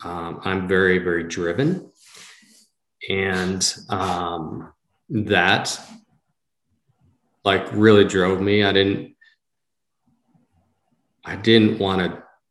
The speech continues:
do what everybody else was doing. I wanted to do the best I could.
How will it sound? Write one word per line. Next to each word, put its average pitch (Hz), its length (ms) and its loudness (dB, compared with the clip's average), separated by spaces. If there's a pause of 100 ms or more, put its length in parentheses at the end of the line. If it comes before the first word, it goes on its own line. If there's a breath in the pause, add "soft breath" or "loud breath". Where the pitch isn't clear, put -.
(300)
do 107 300 6
what 98 120 4
everybody 87 440 -2
else - 280 -6
was - 240 -8
doing. 90 300 -4
I 92 60 -6
wanted 92 340 -2
to 87 60 -12
do 92 120 0
the 87 80 -8
best 82 280 -4
I 82 160 -2
could. - 320 -8